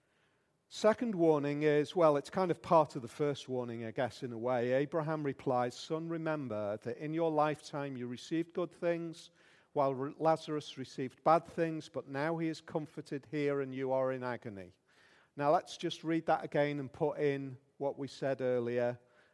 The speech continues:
Um, uh, "So, son, remember that in your lifetime you received good things, while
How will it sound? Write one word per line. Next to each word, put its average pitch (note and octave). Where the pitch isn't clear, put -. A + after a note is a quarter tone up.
Um, A2+
uh, E3+
"So, F3
son, D#3+
remember D#3
that D#3+
in D3+
your D3
lifetime D3
you C#3+
received C3+
good D#3
things, B2
while B2+